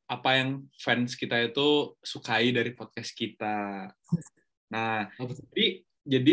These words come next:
Speaker 1: tiga puluh persen, eh, pendengar podcast kita itu sering ngedengerin podcast kita itu di antara jam lima sore sampai jam sebelas malam. Yang
Speaker 2: Jam
Speaker 1: berarti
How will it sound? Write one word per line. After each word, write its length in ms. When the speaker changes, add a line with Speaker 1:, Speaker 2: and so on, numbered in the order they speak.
Speaker 1:
tiga 240
puluh 320
persen, 640
eh, 640
pendengar 420
podcast 320
kita 240
itu 560
sering 320
ngedengerin 480
podcast 320
kita 220
itu 160
di 100
antara 400
jam 240
lima 320
sore 380
sampai 320
jam 100
sebelas 400
malam. 720
Yang 160
Speaker 2:
Jam 160
Speaker 1:
berarti 560